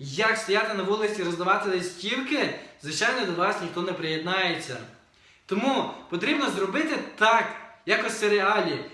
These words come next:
щоб люди стежили, стежили за вашим життям, і вони самі хотіли приєднатись до вас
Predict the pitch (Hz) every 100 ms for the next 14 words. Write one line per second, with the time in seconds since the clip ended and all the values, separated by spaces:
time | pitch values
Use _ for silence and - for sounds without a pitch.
0 | - - 180 190 254 254 190 - - -
1 | - 175 202 233 240 233 - - 202 226
2 | 269 226 156 - 139 147 156 196 262 277
3 | 285 196 185 202 - - - - 151 175
4 | 240 254 214 208 254 226 - - - -
5 | 180 233 240 202 151 - 160 160 160 180
6 | 247 247 196 - - - 143 156 170 226
7 | 269